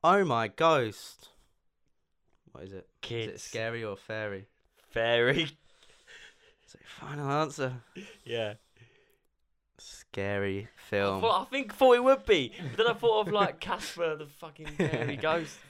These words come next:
Speaker 2: Fairy, no,
Speaker 1: Uh, it's,
Speaker 2: friendly
Speaker 1: yeah, it's a
Speaker 2: ghost.
Speaker 1: horror film where
Speaker 2: Yeah,
Speaker 1: a
Speaker 2: no
Speaker 1: ghost
Speaker 2: shit.
Speaker 1: terrorizes a school and shit goes down.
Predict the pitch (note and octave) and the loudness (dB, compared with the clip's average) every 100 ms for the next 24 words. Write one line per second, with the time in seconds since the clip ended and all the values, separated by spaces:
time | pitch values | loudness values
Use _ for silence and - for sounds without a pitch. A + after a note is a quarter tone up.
0 | - C#3 C#3+ C#3 A#2+ A#2 B2 A#2+ - - | -4 0 0 -2 0 4 6 4 2 -4
1 | A#2 C#3 B2+ B2+ A#2+ A#2 C3 D3 C3+ B2+ | 0 0 2 2 2 0 2 2 2 -2
2 | A#2+ A2+ A2 - A#2 A2+ A2 G#2 B2 B2 | -4 -6 -10 -12 -6 -4 -2 -2 2 2
3 | A#2 E3+ G2+ E2 _ _ - A#2+ A#2 A2+ | 2 0 -2 -8 _ _ 0 4 4 4
4 | A2 G#2+ G2+ G#2 G2+ F#2+ - G#2+ G2 F#2+ | 4 4 2 -2 -8 -10 -6 -4 -2 -6
5 | - _ G2 G2 F#2 - G2+ - F2 F2+ | -12 _ -12 -12 -12 -10 -12 -8 -8 -6
6 | F#2+ F#2 G2 | -8 -8 -12